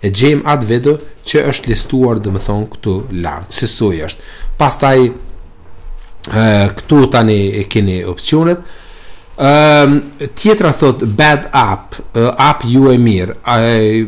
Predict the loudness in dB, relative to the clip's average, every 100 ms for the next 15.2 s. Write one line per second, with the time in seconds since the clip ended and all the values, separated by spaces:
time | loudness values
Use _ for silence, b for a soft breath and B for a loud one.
0 | 0 2 2 2 0 2 2 2 2 0
1 | 0 0 0 0 2 4 4 2 2 2
2 | 2 4 4 4 0 -4 -4 -4 -6 -4
3 | -2 0 0 -2 0 0 0 -6 -4 -2
4 | -2 -2 -2 0 2 0 B B B B
5 | B 0 2 4 4 2 2 2 2 0
6 | 2 2 2 2 2 0 2 2 2 -2
7 | -6 -8 -6 -4 -2 -2 -2 -2 -2 -2
8 | -2 -4 -4 -6 -6 -2 -2 -2 -4 -4
9 | -2 -2 -2 -4 -8 -8 -6 0 0 0
10 | -2 -4 B B -4 0 4 4 2 0
11 | -4 -2 -4 -4 -4 -2 0 0 0 B
12 | B B -2 2 2 2 -2 0 0 0
13 | -2 -4 -2 -2 -2 -4 -6 -6 -6 -4
14 | -4 0 0 0 0 0 0 0 -2 -4
15 | -6